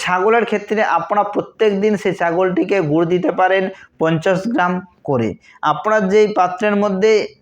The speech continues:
পেঁপেটিকে সিদ্ধ করবেন সেই পেপ-, সেই পাত্রের মধ্যেই আপনারা সেই গুড় পঞ্চাশ গ্রাম দিয়ে দিবেন। এবং তিন নম্বরে যে জিনিসটি আপনাদের দিতে হবে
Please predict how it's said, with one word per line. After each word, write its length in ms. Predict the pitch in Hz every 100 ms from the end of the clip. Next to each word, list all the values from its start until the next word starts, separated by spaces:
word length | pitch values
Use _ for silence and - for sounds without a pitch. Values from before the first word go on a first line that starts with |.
| _ _ _ 139
পেঁপেটিকে 560 | 180 180 202 196 202
সিদ্ধ 260 | - 175 160 190
করবেন 260 | 190 190 202
সেই 180 | 190 180
পেপ-, 280 | 170 165 165 _ _ -
সেই 180 | 190 202 202 -
পাত্রের 400 | - - 208 202 175
মধ্যেই 300 | 165 180 196 165
আপনারা 280 | - 180 190
সেই 200 | 185 175 143
গুড় 200 | 151 196 392 - - _ _
পঞ্চাশ 360 | 160 170 202 175 165
গ্রাম 180 | 202 226 - _ 135 127
দিয়ে 200 | 175 160
দিবেন। 300 | 139 117 110 - 131 _ _ _ _ _ - -
এবং 200 | 156 214 220
তিন 140 | 208 196 220
নম্বরে 280 | 240 247 220
যে 60 | 202
জিনিসটি 460 | 180 190 190 185 202
আপনাদের 420 | 175 - 180 180 147
দিতে 240 | 156 170
হবে 280 | 175 185